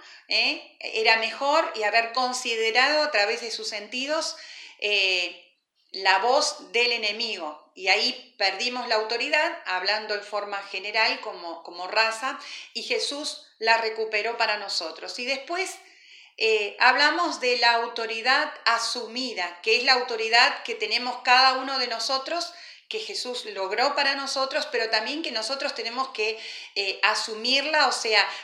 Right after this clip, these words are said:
poder entenderla y poder creer que es así, que tenemos autoridad como hijos de Dios y que debemos ejercer esa autoridad. Pero, bueno, a veces esto lo entendemos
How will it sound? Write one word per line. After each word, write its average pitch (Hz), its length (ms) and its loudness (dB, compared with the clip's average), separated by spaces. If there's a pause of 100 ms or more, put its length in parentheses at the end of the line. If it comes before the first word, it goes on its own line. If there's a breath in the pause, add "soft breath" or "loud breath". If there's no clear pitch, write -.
poder 220 320 6
entenderla 247 800 4
y 302 80 6
poder 220 360 0
creer 214 520 4
que 247 240 0
es 254 160 -4
así, 240 540 -6 (200 loud breath)
que 202 140 2
tenemos 214 500 0
autoridad 226 600 2
como 196 240 -6
hijos 240 320 -4
de 190 140 -6
Dios 226 400 -2 (320 loud breath)
y 214 200 -10
que 214 120 0
debemos 285 480 0
ejercer 240 840 2
esa 202 280 -8
autoridad. 156 640 -12 (800 loud breath)
Pero, 330 500 6
bueno, 320 320 0 (140)
a 262 120 4
veces 370 340 -4 (1120)
esto 359 280 -2
lo 294 100 4
entendemos 247 920 2